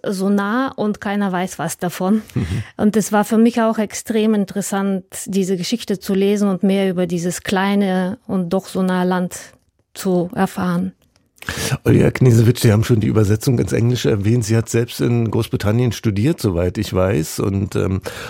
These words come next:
Speaker 2: auch dort schon, äh, veröffentlicht. Ähm, jetzt wandern ja,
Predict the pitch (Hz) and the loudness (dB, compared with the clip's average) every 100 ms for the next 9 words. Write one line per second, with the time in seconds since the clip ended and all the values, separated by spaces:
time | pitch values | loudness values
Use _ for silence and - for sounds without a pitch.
0 | - - - - 107 - - 131 127 104 | -6 -4 -2 0 0 0 -2 0 0 0
1 | 92 104 107 110 151 131 139 131 131 - | 0 0 2 0 0 0 2 0 0 -6
2 | - 117 107 110 104 - - 107 _ - | -2 2 4 4 2 -2 -12 -14 _ -2
3 | 120 - 107 123 147 143 135 139 131 | 0 0 2 2 4 4 4 4 4